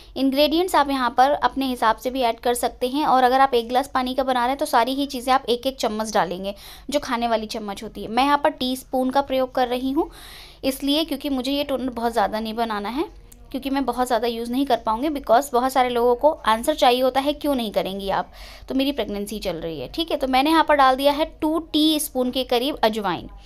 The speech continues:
ठीक है, कैरम सीड, और उसके बाद से हम इसमें ऐड करने वाले हैं जो इंग्रेडिएंट आपको सारे ही डालने हैं, ये सारे ही आपके बालों के लिए बहुत अच्छे होते हैं। उसके बाद आपको डालना है काली मिर्च,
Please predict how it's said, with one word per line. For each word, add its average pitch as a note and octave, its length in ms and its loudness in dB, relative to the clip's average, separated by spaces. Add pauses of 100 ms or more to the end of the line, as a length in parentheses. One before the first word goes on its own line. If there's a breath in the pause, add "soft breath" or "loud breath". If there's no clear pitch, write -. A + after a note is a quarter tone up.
(380 loud breath)
ठीक - 180 -2
है, G3 80 0
कैरम A3+ 320 2
सीड, D4+ 280 -4 (320 soft breath)
और A#3 260 4
उसके D#4+ 300 0
बाद B3+ 180 4
से D4 160 2
हम D4 240 0
इसमें D4+ 240 -2
ऐड A3+ 280 0
करने A3+ 280 -2
वाले A3+ 220 0
हैं C4 220 -2
जो C#4 140 0
इंग्रेडिएंट A#3 460 0
आपको B3+ 220 0
सारे B3 380 4
ही D4+ 200 0
डालने A3+ 260 4
हैं, C4+ 140 -2
ये D4+ 140 -2
सारे A#3 320 0
ही D4+ 140 -2
आपके C#4+ 240 0
बालों A3 260 0
के C4 160 -4
लिए C4 120 -2
बहुत - 400 -4
अच्छे - 260 -8
होते - 220 -10
हैं। - 160 -18 (460 loud breath)
उसके C#4+ 220 0
बाद F4 160 6
आपको D#4+ 200 4
डालना C#4+ 240 4
है D4+ 140 -2
काली G3+ 340 -4
मिर्च, - 360 -8